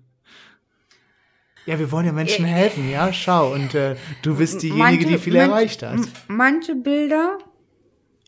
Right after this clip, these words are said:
Speaker 2: die absolut blöde Bilder waren, die ich am liebsten nicht mehr vor Augen haben wollte,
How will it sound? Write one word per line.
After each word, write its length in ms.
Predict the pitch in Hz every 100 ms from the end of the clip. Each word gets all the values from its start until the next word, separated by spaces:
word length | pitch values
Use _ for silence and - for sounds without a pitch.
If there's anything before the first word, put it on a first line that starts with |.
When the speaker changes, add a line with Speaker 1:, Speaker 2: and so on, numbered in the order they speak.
| -
Speaker 2:
die 200 | 202 -
absolut 480 | 220 214 208 208 - _ _ -
blöde 400 | 220 233 247 233
Bilder 400 | 170 175 170 165
waren, 480 | 165 165 180 220 214 _ _ _ _ _ _
die 100 | 190
ich 120 | 185
am 100 | 170
liebsten 600 | 175 175 - - 165 165 156 _ _ _ _ _ _ _ _ -
nicht 200 | 170 175
mehr 100 | 165
vor 360 | - 156 165
Augen 420 | - 170 175 165 165 -
haben 380 | 151 151 151
wollte, 380 | 156 147 165 190